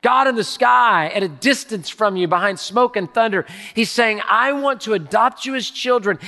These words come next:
and now you can have a great relationship with me through Jesus Christ. I want to be your daddy.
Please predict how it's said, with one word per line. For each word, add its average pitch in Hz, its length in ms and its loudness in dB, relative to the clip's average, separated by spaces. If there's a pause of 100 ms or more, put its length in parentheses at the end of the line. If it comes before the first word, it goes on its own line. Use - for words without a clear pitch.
(140)
and 196 200 -2
now 233 160 2
you 269 160 -2
can 240 140 -2
have 208 140 0
a 190 60 -2
great 208 320 0
relationship 247 680 -2
with 226 160 -2
me 233 160 0
through 254 300 -2
Jesus 240 500 -4
Christ. 233 460 0 (300)
I 226 180 2
want 269 280 0
to 262 40 2
be 233 300 -4
your 226 180 0
daddy. 202 560 2